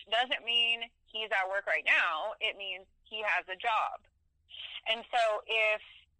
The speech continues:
a standard English speaker is transcribing that, they will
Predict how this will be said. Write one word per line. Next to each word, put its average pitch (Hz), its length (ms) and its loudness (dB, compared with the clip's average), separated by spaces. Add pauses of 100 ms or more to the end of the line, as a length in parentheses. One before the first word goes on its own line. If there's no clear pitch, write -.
a 196 640 2 (380)
standard 196 600 0
English 185 320 -4
speaker 220 460 2
is 208 100 -2
transcribing 226 580 0
that, 196 180 2
they 262 120 0
will 370 140 -2